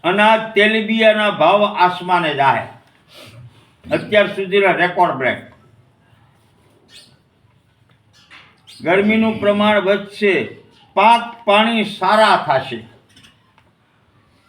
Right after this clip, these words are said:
સારા થશે એટલે જી દ્રશ-, જી તરફથી આવે ન્યા નુકસાન કરશે, જાય ન્યા નુકસાન કરશે, આપણો ખૂણો છે ન્યા નુકસાન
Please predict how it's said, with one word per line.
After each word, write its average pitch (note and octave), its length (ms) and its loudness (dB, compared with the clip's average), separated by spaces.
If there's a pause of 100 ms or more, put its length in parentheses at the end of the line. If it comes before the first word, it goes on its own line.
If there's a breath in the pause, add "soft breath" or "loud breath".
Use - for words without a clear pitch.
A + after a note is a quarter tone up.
(640)
સારા F#3+ 300 2
થશે G#3+ 360 2
એટલે A3+ 320 0
જી G#3+ 340 -6
દ્રશ-, G#3+ 240 -4
જી A3 220 -6
તરફથી A#3 420 -4
આવે G#3+ 440 0
ન્યા G3+ 240 0
નુકસાન G#3+ 460 0
કરશે, G#3+ 440 -4
જાય F#3+ 300 0
ન્યા G#3 180 -2
નુકસાન G#3 520 -2
કરશે, G#3 320 -4
આપણો G3 340 -2
ખૂણો G3+ 520 -6
છે G3+ 160 -4
ન્યા G3 180 -4
નુકસાન G3+ 380 -6